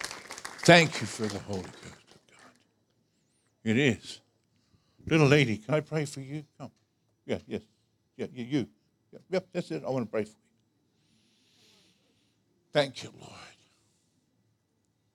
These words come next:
Father, I break that orphan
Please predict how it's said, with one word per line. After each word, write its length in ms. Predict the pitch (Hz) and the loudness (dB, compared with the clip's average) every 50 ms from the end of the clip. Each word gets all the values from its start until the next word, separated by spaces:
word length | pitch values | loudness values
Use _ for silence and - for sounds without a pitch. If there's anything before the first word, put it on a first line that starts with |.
| _ _ _ _ _ _ _ _ _ _ _ _ _ | _ _ _ _ _ _ _ _ _ _ _ _ _
Father, 540 | - - - - 139 113 98 - - - - - _ _ _ _ _ _ _ _ _ _ _ _ _ _ _ _ _ _ _ _ _ _ _ _ _ _ _ _ _ _ _ _ _ _ _ _ - | -14 -10 -6 -4 -4 -6 -6 -8 -16 -20 -20 -20 _ _ _ _ _ _ _ _ _ _ _ _ _ _ _ _ _ _ _ _ _ _ _ _ _ _ _ _ _ _ _ _ _ _ _ _ 8
I 200 | 139 143 135 110 - - - - _ _ _ _ _ _ _ _ _ _ _ _ _ _ _ _ _ _ _ _ _ _ - 269 - - | 10 10 8 6 2 -8 -12 -14 _ _ _ _ _ _ _ _ _ _ _ _ _ _ _ _ _ _ _ _ _ _ -8 -2 2 8
break 260 | - - - 285 - | 10 10 10 10 8
that 220 | - - - - - | 2 -4 -6 -2 2
orphan 340 | 208 208 185 - - - | 4 4 4 4 0 -16